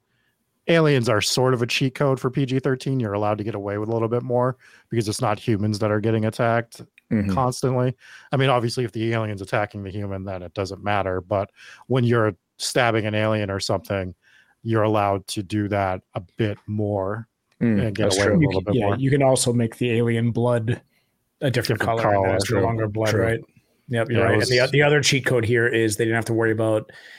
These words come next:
Speaker 3: taking out curse words because there weren't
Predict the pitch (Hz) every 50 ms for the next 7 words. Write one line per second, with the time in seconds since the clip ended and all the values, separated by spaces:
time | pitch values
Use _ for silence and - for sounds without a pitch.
0 | - _ - - 117 - 117 110 101 98 98 107 - - 160 160 _ _ _ _
1 | _ _ _ _ _ - 160 160 151 - - 123 110 107 110 117 - - - -
2 | _ _ _ - 110 - - 98 101 104 104 101 - - 120 113 107 104 101 101
3 | 101 101 - -